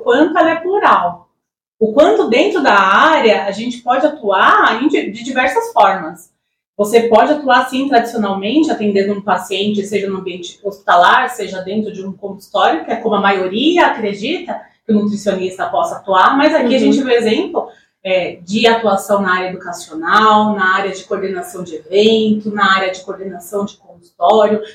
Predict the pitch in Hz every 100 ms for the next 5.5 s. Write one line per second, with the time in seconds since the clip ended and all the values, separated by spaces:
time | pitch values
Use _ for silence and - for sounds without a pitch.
0 | _ 214 269 294 220 214 - 214 214 -
1 | 190 180 156 180 226 214 196 196 208 254
2 | 277 269 226 220 214 190 190 247 302 294
3 | - 190 - 190 185 220 302 285 240 -
4 | 233 226 214 208 208 262 - 202 254 -
5 | - - - - 240